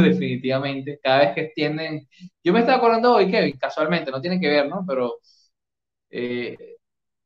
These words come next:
Denver, cuando le dio la extensión a Gary Harris, como que le dio la extensión y automáticamente Gary Harris se empezó a empeorar como jugador en todo sentido.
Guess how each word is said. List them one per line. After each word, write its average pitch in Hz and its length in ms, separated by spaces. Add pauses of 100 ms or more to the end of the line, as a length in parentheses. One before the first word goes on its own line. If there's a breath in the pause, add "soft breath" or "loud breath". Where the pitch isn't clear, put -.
(220)
Denver, 170 680
cuando 160 220
le 156 100
dio 156 80
la 190 80
extensión 185 380
a 185 60
Gary 190 240
Harris, 139 460
como 139 240
que 139 80
le 131 60
dio 156 80
la 190 80
extensión 196 420
y 165 60
automáticamente 156 680
Gary 165 280
Harris 165 260
se 151 280
empezó 135 400
a 160 100
empeorar 135 380
como 165 160
jugador 131 340
en 147 100
todo 151 200
sentido. 143 440